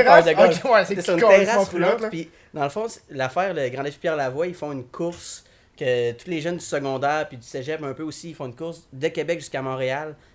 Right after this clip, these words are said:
Speaker 2: De,
Speaker 1: Ils arrêtent
Speaker 2: une
Speaker 1: pas.
Speaker 2: course ?
Speaker 1: Ouais, ben, une course, ils courent, là. Ils ne font que courir.
Speaker 2: Est-ce qu'après ça, ils mettent un
Speaker 1: Et ils
Speaker 2: petit
Speaker 1: font de
Speaker 2: X ?
Speaker 1: Québec jusqu'à Montréal en faisant de l'alternance. Fait que dans le fond, ils sont
Speaker 2: Ah,
Speaker 1: une,
Speaker 2: ouais.
Speaker 1: une école dans un autobus.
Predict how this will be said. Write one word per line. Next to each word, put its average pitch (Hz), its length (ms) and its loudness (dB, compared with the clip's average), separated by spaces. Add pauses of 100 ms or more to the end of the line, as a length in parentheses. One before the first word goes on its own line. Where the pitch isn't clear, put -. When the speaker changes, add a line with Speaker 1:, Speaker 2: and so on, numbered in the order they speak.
Speaker 2:
De, 131 120 -10
Speaker 1:
Ils 131 60 -4
arrêtent 131 240 -4
Speaker 2:
une 147 60 -12
Speaker 1:
pas. 170 140 -2
Speaker 2:
course ? - 560 -8
Speaker 1:
Ouais, 160 200 -2
ben, 131 360 2
une 123 160 -8
course, - 320 -12
ils 131 100 -14
courent, 135 440 -8
là. 143 200 -6
Ils 120 220 -14
ne 120 100 -10
font 131 200 -8
que - 140 -8
courir. 143 340 -6
Speaker 2:
Est-ce 196 80 -4
qu'après 214 220 2
ça, 208 80 -2
ils 214 40 -2
mettent 208 140 -2
un 170 60 -2
Speaker 1:
Et 143 80 0
ils 135 40 -4
Speaker 2:
petit - 60 -10
Speaker 1:
font 147 100 0
de - 60 2
Speaker 2:
X ? 180 180 0
Speaker 1:
Québec 165 320 -2
jusqu'à 175 300 -4
Montréal 147 680 -2
en 135 140 -8
faisant 143 240 -6
de 143 60 -10
l'alternance. 143 600 -8
Fait 135 80 -10
que 123 60 -14
dans 123 80 -8
le 120 40 -8
fond, 156 120 -8
ils 156 60 -12
sont 127 360 -6
Speaker 2:
Ah, 220 220 -2
Speaker 1:
une, 156 80 -2
Speaker 2:
ouais. 143 420 -2
Speaker 1:
une 165 80 0
école 185 240 -2
dans 147 220 -4
un 131 260 -6
autobus. 143 560 -10